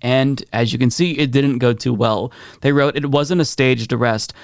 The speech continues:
They just let the press take photos. I'll agree it's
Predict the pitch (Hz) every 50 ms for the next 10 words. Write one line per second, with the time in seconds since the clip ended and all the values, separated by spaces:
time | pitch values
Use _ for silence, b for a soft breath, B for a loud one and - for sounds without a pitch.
0 | B B - 143 139 127 110 147 147 156 - - 156 143 - 143 - - 139 127
1 | 123 - - - 117 110 - - - 131 123 120 104 92 104 - - - - 131
2 | 135 139 127 143 165 190 190 156 -